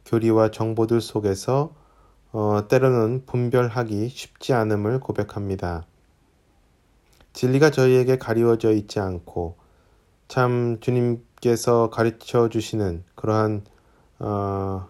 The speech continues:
진리의 영을 통해서 저희가, 어, 진리를 바로 보고 주님의 올바른 진리 위에 바로 설 수 있도록 주님 인도해 주시옵소서.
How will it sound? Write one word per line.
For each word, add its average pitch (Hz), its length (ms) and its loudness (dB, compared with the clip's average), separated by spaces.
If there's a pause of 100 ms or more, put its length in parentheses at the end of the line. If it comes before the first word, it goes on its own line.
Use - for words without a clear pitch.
진리의 123 420 4
영을 113 280 2
통해서 113 720 -4
저희가, 104 640 -2 (680)
어, 104 240 -4
진리를 135 400 0
바로 120 280 -2
보고 82 520 -4 (440)
주님의 117 440 0
올바른 127 580 4
진리 110 380 -4
위에 98 420 -2 (500)
바로 120 220 -2
설 123 180 -2
수 - 160 -8
있도록 107 600 -4
주님 107 520 -8
인도해 104 460 -6
주시옵소서. 95 800 -10